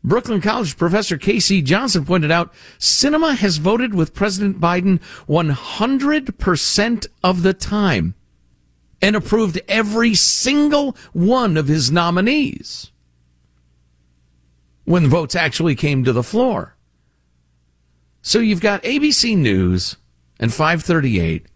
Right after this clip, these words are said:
claiming she's taken a hard turn to the right where she votes with Biden one hundred percent of the time. How do you take anything these people write seriously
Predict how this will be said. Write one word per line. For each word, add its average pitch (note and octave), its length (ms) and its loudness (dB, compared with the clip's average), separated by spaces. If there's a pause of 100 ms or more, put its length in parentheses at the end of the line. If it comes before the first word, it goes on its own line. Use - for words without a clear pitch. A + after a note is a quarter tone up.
(720)
claiming F#3+ 540 2
she's D3+ 260 0
taken E3+ 260 0
a D3+ 80 0
hard E3+ 260 0
turn E3 240 -2
to C3+ 40 0
the A#2+ 120 -2
right E3 320 -2
where D3 120 2
she D3 200 0
votes F3 400 -2
with A#3 200 -6
Biden E3 420 0
one B2+ 180 -2
hundred G3 640 0
percent C#3 440 -2 (220)
of A#2+ 160 0
the C3+ 100 2
time. A3+ 580 -4 (2250)
How B3+ 260 2
do C#4 100 -4
you C4 120 0
take F#3+ 440 -2
anything A3 500 2
these F3+ 180 2
people D#3+ 380 -2
write C#3 380 0
seriously A#2 840 -2